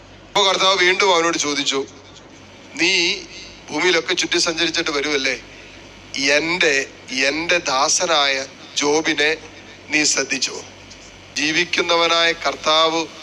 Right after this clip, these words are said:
കൂട്ടിച്ചേർക്കുന്ന ഒരു കാര്യമാണ്. നമ്മളെ കുറിച്ചൊക്കെ ദൈവം ഇങ്ങനെ പറയുമെന്ന് ആർക്കറിയാം? തൻ്റെ ദാസനെ കുറിച്ച് കർത്താവ് പറഞ്ഞൊരു കാര്യമാണ്, "അവനെ പോലെ സത്യസന്ധനും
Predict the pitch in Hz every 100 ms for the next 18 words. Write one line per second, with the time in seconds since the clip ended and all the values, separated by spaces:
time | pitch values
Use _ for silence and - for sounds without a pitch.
0 | - - 147 151 180 165 160 156 160 151
1 | 147 139 143 147 131 131 147 131 - -
2 | - - - - - - - - - -
3 | - - 135 151 156 156 160 160 151 151
4 | 156 156 151 143 147 151 135 147 147 139
5 | 131 120 - - - - - 143 160 165
6 | 160 147 160 170 170 160 151 147 - 147
7 | 147 - - - - - - - - -
8 | - 202 190 175 160 160 160 151 143 151
9 | 147 139 139 135 - - - - - -
10 | 127 135 151 156 160 156 143 143 139 135
11 | - - - - - - - - 135 131
12 | - - 170 165 - 151 143 143 143 135